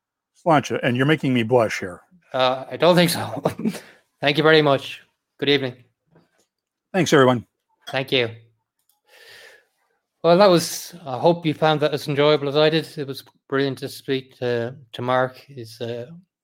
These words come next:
Speaker 2: a gentleman and really interesting to see his side of the,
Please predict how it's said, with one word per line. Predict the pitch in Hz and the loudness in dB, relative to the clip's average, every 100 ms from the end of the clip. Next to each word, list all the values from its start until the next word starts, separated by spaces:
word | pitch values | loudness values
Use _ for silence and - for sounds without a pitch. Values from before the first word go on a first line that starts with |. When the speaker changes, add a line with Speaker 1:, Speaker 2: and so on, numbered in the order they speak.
| _ _ | _ _
Speaker 2:
a | 131 | -4
gentleman | 131 135 135 123 123 - | -2 -2 -4 -8 -8 -12
and | 113 110 107 110 _ _ _ _ 127 | -12 -10 -10 -14 _ _ _ _ -6
really | 131 123 | -4 -4
interesting | 127 - - 117 | -8 -8 -10 -10
to | - | -10
see | - 127 123 | -4 0 4
his | 156 170 | 4 4
side | 160 156 | 4 4
of | 127 | 2
the, | 135 120 | -2 -2